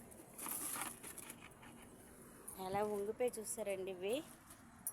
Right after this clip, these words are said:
ఏ, చేలుగట్ల మీద పంట చేలు వంగిపోయినట్టు వంగిపోయేవి. ఇదిగోండి తోటకూర ఉంది, తోటకూర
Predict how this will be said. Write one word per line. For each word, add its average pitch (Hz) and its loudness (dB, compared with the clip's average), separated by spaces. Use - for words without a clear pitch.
ఏ, 196 -2
చేలుగట్ల 226 8
మీద 233 8
పంట 190 6
చేలు 233 8
వంగిపోయినట్టు 233 6
వంగిపోయేవి. 190 2
ఇదిగోండి 214 6
తోటకూర 208 10
ఉంది, 226 4
తోటకూర 220 8